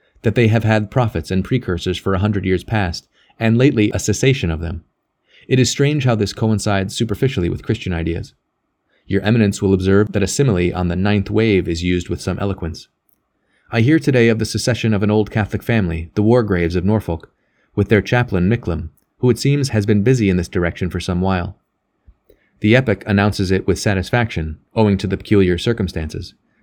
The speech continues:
but unhappily such events are not uncommon now. There is much distrust among the laity.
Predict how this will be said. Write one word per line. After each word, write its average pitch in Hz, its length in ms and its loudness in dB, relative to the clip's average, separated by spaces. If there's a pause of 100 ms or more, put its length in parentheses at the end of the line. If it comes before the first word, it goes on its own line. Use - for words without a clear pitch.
but 110 180 0
unhappily 117 500 0
such 113 260 -4
events 95 260 -4
are 98 120 -4
not 90 220 -2
uncommon 92 480 -2
now. 82 240 -6 (840)
There 139 120 4
is 117 100 4
much 143 320 -2
distrust 123 520 -2
among 98 220 4
the 90 60 2
laity. 87 480 -2